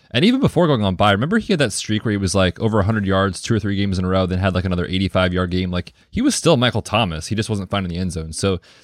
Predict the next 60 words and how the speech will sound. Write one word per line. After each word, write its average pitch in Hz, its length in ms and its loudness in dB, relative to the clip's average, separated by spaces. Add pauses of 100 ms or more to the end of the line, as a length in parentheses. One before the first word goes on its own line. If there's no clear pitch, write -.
to 120 120 0
me, 135 320 4
this 135 340 0
is 135 80 -2
one 131 120 2
of 120 60 0
those 110 160 2
spots 101 320 2
where 101 60 2
I 95 40 0
could - 140 -12
see 107 120 0
the 90 100 -4
Saints 101 280 -4
winning, 104 380 -2 (580)
Michael 107 220 2
Thomas 104 300 2
having 98 220 0
a 90 80 -2
great 104 360 0
week, 98 340 -2 (240)
and 113 80 -2
then 113 140 4
next 117 200 2
week 123 120 2
we're 113 60 0
talking 107 180 2
about 104 160 4
his 101 140 2
price 101 260 2
being, 92 200 -4
like, 85 180 -6
up 98 180 -2
at, - 160 -10
like, 90 120 -4
seventy-five 92 500 2
hundred 80 260 -4
on 78 80 -6
DraftKings. 80 500 -6
Like, 82 100 -2
I 95 60 4
think 110 160 2
this 101 160 0
is 90 80 -2
a 85 120 0
fantastic 90 640 0
spot 85 360 0 (240)
to - 80 -6
just 104 160 2
get 98 140 2
a 87 60 4
super, 104 320 2
super 90 300 -2
cheap 85 300 -2
exposure 85 560 -4 (300)
to - 80 -2
Michael 101 200 4
Thomas 85 380 2
in 87 80 -6
tournaments. 80 540 -10